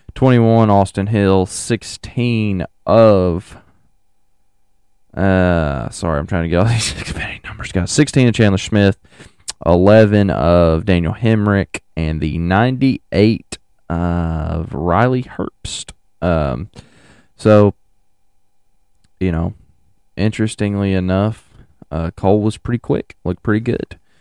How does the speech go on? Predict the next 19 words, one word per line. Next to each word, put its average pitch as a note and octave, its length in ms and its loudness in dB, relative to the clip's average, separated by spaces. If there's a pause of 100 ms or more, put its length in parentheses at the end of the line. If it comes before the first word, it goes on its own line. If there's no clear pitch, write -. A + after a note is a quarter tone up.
(320)
Uh, D#2+ 60 -4
I D#2+ 200 0
was F#2+ 100 -6
happy A2 220 -2
for - 200 -8
him, - 200 -12 (240)
but, - 260 -4
uh, D2+ 400 -4 (120)
he G#2 100 -6
won G#2 220 0
that G2+ 160 -2
stage. - 380 -6 (460)
Uh, G#2+ 280 6
stage F3 340 4
two, F3+ 280 10 (240)
we B2 120 0
go C#3+ 160 4
into C3+ 260 6
it. C3 120 4